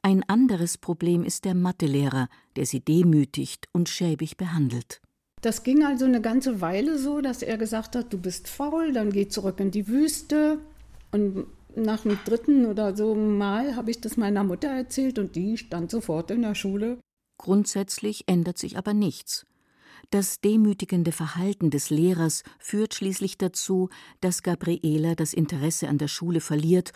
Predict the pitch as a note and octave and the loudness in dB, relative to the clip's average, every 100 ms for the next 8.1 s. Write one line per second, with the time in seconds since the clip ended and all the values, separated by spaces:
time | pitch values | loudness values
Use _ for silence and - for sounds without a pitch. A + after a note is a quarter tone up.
0 | - - - F#3 - G#3 A3+ - F3 - | -20 -10 0 0 2 2 2 2 -4 -4
1 | - G3+ - - F#3+ - D#3 E3 F3+ - | -8 -8 -8 -8 -8 -4 -2 -2 -6 -6
2 | C3+ - B2 C3+ B2+ B2 - - _ _ | -6 -6 -8 -8 -6 -6 -8 -14 _ _
3 | _ _ _ _ - - D3+ D3 E3 E3 | _ _ _ _ -8 0 0 2 -2 -2
4 | - - - A3 B3+ - - F3+ - D#3 | -10 -10 0 0 0 -4 -2 -2 -2 -4
5 | F3+ D#3 D3+ D3 D#3 E3 - F3+ F3+ - | 0 0 0 0 0 -2 -2 -4 -4 -2
6 | F3 E3+ D3 C#3+ - D#3+ D#3+ F3+ F3+ - | -2 0 -2 -4 -4 -6 -4 -4 -4 -8
7 | - F3 - G3 D3 B2+ B2 A#2+ - B2 | -6 -8 -6 -4 -4 -2 -4 -4 -6 -8